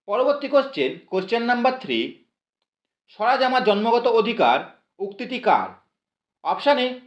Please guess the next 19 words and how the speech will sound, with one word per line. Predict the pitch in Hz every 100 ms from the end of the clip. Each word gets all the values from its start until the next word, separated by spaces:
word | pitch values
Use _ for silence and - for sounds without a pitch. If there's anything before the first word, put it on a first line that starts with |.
| 135
জয়প্রকাশ | 160 208 233 254 254
নারায়ণ, | 240 226 120 131 185 - _ _ _ -
অপশান | 185 - 269
বি | 240 240 - _
সরোজিনী | _ 196 240 269
নাইডু, | 254 208 147 147 196 - _ _ _ -
অপশান | 120 - 269
সি | 262 240 226 -
বাল | 139 170 226
গঙ্গাধর | 247 247 247 254
তিলক, | 170 120 135 - - _ _ _
অপশান | 180 190 277 247
ডি | 226 233 - -
লা-, | 156 156
লাজপত | 185 226 254 247
রায়। | 120 95 92 _ _ _ _ _ _ _ _ _
সঠিক | _ 131 127
উত্তরটি | 123 123 202 247
হলো | 220 175 202 -